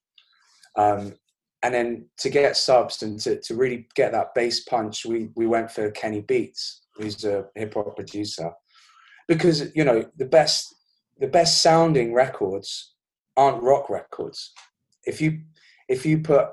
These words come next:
um, like, a, a, an indie record against, uh, a Taylor Swift record,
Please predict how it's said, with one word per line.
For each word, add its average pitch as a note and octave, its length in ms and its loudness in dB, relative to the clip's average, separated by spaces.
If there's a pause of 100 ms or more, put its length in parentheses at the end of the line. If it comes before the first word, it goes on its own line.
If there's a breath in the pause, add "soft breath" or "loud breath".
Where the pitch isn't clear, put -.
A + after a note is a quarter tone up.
(2000)
um, A2+ 540 0 (280)
like, B2+ 520 2 (100)
a, A#2+ 80 4
a, A2+ 560 2
an A2+ 100 -2
indie A#2 540 -4 (760)
record G#2+ 680 -2 (240)
against, G#2+ 680 -6 (180)
uh, G2+ 460 4 (500)
a A2 100 -2
Taylor A2+ 320 0
Swift B2+ 400 0
record, E2 500 -8